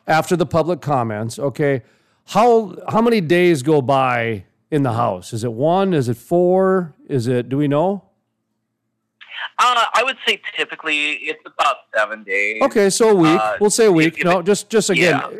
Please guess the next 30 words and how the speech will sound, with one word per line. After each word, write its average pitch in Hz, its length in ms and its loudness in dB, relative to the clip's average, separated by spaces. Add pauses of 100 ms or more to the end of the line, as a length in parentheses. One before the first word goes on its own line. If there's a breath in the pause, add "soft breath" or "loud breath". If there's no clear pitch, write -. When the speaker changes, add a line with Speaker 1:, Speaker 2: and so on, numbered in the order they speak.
Speaker 2:
Yeah. - 60 -14
Speaker 1:
basic 180 440 2
exercise 135 720 0
here. 117 200 -4
We're, 139 200 -4
folks, 160 520 0 (340 soft breath)
this 139 160 0
is 131 140 0
not 147 220 2
a 139 40 0
science. 156 540 -2
This 131 160 -6
is 123 120 -2
an 127 80 0
exercise. 107 640 -6
So, 127 280 -2 (340 soft breath)
okay, 156 300 2
so 185 140 0
we're 180 100 4
at 175 80 0
March 175 280 0
eighth. 151 400 0
We're 131 120 -2
at 120 100 0
March 139 280 -2
eighth 143 240 -2
now. 107 320 -8 (600 soft breath)
So 160 400 2
now, 175 720 2
um, 139 580 0